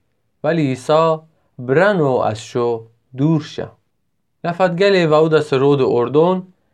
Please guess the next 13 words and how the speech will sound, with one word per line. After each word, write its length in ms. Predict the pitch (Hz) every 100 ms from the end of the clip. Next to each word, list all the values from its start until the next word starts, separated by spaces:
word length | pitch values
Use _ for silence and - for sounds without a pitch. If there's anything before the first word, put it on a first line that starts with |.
| _ -
هم 180 | 131 135
جایی 280 | 143 143
که 120 | 135 127
یحیی 440 | 127 123 147 185
پیشتر 500 | 180 127 - 170 160
غسل 320 | 117 113 117
تعمید 480 | 113 117 113 113 113
می‌داده 440 | 117 113 117 165
که 120 | 175 117
برن 260 | 123 117
و 220 | 117 117 117 _ _ _
اونجا 360 | 120 120 113 110
موندک. 640 | 110 104 92 90 _ _